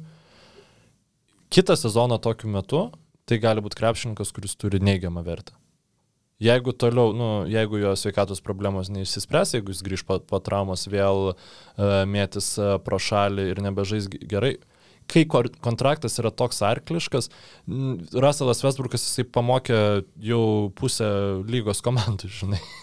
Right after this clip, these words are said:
su, kur, nu, e, Rocketsai iš pradžių pagalvojo, nu, vis vien negali jisai būt blogas, jisai, nu, toks geras krepšininkas buvo.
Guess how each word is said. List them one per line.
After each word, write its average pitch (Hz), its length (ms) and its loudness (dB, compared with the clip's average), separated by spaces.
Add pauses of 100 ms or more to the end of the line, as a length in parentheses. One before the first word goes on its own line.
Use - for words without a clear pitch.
(200)
su, 123 220 -4 (320)
kur, 104 160 0 (200)
nu, 120 200 0 (360)
e, 101 200 2 (160)
Rocketsai 226 400 0
iš - 80 -10
pradžių 180 320 2
pagalvojo, 170 480 2
nu, 127 160 0
vis 101 120 -4
vien 98 140 -2 (100)
negali 87 360 -2
jisai - 180 -10
būt 87 160 -12
blogas, 87 340 -4
jisai, - 320 -6
nu, 92 200 -10
toks 107 240 4
geras 95 240 -10
krepšininkas 90 560 -10
buvo. 92 180 -2